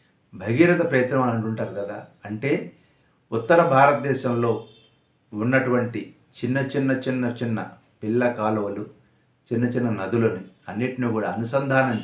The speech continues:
చేసి, భగీరథుడి కాలం నాటికి, అంటే కొన్ని తరాల పాటు ఈ ప్రాజెక్ట్ నడిచింది. చివరికి భగీరథుడి కాలం నాటికి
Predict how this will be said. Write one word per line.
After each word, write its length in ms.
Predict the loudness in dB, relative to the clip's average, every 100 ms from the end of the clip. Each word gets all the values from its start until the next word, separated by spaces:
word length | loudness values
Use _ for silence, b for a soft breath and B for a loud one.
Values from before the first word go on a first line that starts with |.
| -6
చేసి, 320 | -8 -10 -16 -18 _ _ _ _ _ -10
భగీరథుడి 640 | -2 4 6 6 6 4
కాలం 340 | 2 2 0
నాటికి, 240 | -2 -4 -4
అంటే 160 | -2
కొన్ని 240 | 0 -2 0
తరాల 400 | 2 4 4 4
పాటు 300 | 4 2 -4 -14 b b -12
ఈ 80 | -10
ప్రాజెక్ట్ 480 | 0 2 2 2 0
నడిచింది. 600 | 0 0 -2 -2 -6 -10 b b b _
చివరికి 240 | 2 4 4
భగీరథుడి 640 | -2 2 6 8 6 4
కాలం 340 | 4 4 2
నాటికి 420 | 0 -4 -6 -12